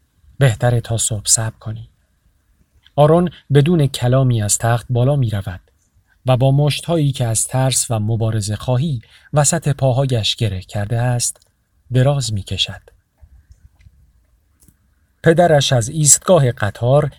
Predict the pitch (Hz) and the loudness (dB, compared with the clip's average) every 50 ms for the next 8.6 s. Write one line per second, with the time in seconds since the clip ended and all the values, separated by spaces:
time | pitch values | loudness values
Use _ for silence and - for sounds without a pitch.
0 | _ - 196 202 196 - 143 135 123 - - 120 110 - 190 190 - - 151 131 | _ -2 0 0 2 2 2 2 2 2 0 0 0 -2 -2 -2 0 0 0 0
1 | 113 110 104 98 - - 104 101 95 104 92 101 95 - - _ _ _ _ _ | 0 0 -2 -4 -6 -6 -6 -4 -4 -6 -6 -8 -10 -12 -14 _ _ _ _ _
2 | _ _ _ _ _ _ _ _ _ _ _ _ _ _ _ - 165 175 190 185 | _ _ _ _ _ _ _ _ _ _ _ _ _ _ _ 0 2 4 4 4
3 | 170 147 139 - - 127 117 110 107 104 98 101 127 143 151 156 - - _ _ | 2 2 0 0 0 0 0 0 0 -2 0 2 2 2 2 0 -2 -8 _ _
4 | _ _ _ - 139 139 180 180 - - 151 135 131 - 127 123 113 101 113 - | _ _ _ -2 2 2 2 2 2 2 2 0 0 0 0 0 0 0 -2 -2
5 | 127 127 131 123 135 139 143 156 202 160 139 123 110 101 92 87 - - _ _ | 0 0 0 2 2 2 2 2 0 0 0 -2 -2 -2 -6 -6 -8 -10 _ _
6 | _ _ _ _ _ _ - - 131 113 113 107 110 117 123 139 151 160 165 - | _ _ _ _ _ _ 0 0 2 2 2 0 0 0 2 2 2 2 0 -4
7 | - - _ - 180 180 151 135 147 135 113 104 127 - - 123 117 - - 202 | -6 -12 _ -2 0 0 2 4 4 4 4 2 0 2 2 0 0 0 -2 -2
8 | 196 151 139 123 - 120 107 - 104 92 92 | -2 -2 -2 -2 -2 -4 -4 -4 -6 -8 -12